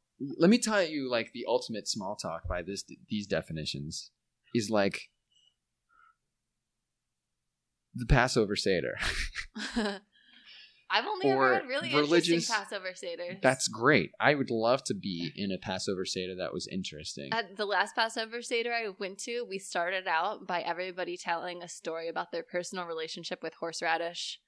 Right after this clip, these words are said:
Speaker 2: So I had a lot to say on the matter.
Speaker 1: That's awesome, right?
Speaker 2: <laughs>
Speaker 1: But, like, doing these prayers for doing the prayer's sake, to me, drives me up the wall. Like,
Speaker 2: Yeah.
Speaker 1: why?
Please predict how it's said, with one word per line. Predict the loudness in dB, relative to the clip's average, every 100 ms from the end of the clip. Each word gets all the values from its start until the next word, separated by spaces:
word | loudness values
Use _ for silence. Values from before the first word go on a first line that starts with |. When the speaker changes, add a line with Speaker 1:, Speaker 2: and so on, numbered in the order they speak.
| _
Speaker 2:
So | 2 4 8
I | 8
had | 10 8
a | 8
lot | 0 -4
to | -6
say | -4 -2 -2
on | -4
the | -6
matter. | -4 -2 -2 -4 -6 _ _ _ _
Speaker 1:
That's | 4 6 8
awesome, | 4 4 -6 4 6 8
right? | 8 8 4
Speaker 2:
<laughs> | 0 -10 -14 _ -16 2
Speaker 1:
But, | 4
like, | 6 4 2 -6 -16 -20 _
doing | 4 6 6 4
these | 0 0
prayers | 6 8 8
for | 4 0
doing | 2 0 0
the | 0
prayer's | 2 2 2 0
sake, | 2 2 0 -10 -2
to |
me, | 0 0 -2 -4 _ -20 -8
drives | -4 -4 -6
me | -10 -10 -10 -16
up | -20 _
the | -10
wall. | -4 0 0 -2 -10 _ _ _ _ _
Like, | -8
Speaker 2:
Yeah. | -6 -4
Speaker 1:
why? | 2 4